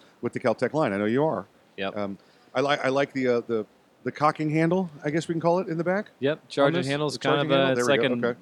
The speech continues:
Speaker 1: Okay.
Speaker 2: A R fifteen-ish,
Speaker 1: Yep.
Speaker 2: uh, Marger Rook series, uh, Ruger, <laughs> Ruger Mark
Speaker 1: <laughs> That's
Speaker 2: series.
Speaker 1: right.
Speaker 2: It's,
Speaker 1: Right.
Speaker 2: it's been a long weekend.
Speaker 1: <laughs> Yeah.
Speaker 2: Uh, yeah, so, it, you know, it's, it's different, but somewhat familiar,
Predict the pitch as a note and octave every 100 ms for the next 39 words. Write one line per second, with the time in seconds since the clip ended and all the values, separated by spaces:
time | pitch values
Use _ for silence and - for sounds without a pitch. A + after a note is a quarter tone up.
0 | - A2+ C3 C#3 - D3 - D3+ C#3+ C#3
1 | C#3+ D#3+ C#3 A#2+ A#2+ A#2 A#2+ C3 C3 B2+
2 | B2 B2+ - C#3+ C#3 C#3+ C#3 - A#2+ A2+
3 | - A#2+ - B2 D3+ C3+ - - D#3 E3+
4 | D3 C3 C#3 D3 - D3 D3+ D#3 D3 C#3
5 | C#3+ - - - C#3 C#3 C3+ C3 A#2+ B2
6 | A2+ G#2+ G#2 G2 F#2+ F#2 A#2+ - C#3 B2+
7 | A#2 - A2+ A#2+ A#2+ A#2+ A2+ G#2+ - _
8 | _ C#3 F3 B2 - D3 C#3+ C#3+ - F3
9 | B2+ C3+ - - C#3+ C3+ - - _ B2
10 | D#3+ E3+ F#3+ F3+ D3+ C3 _ - D#3+ D3+
11 | C3 C3+ C3 C3+ C3+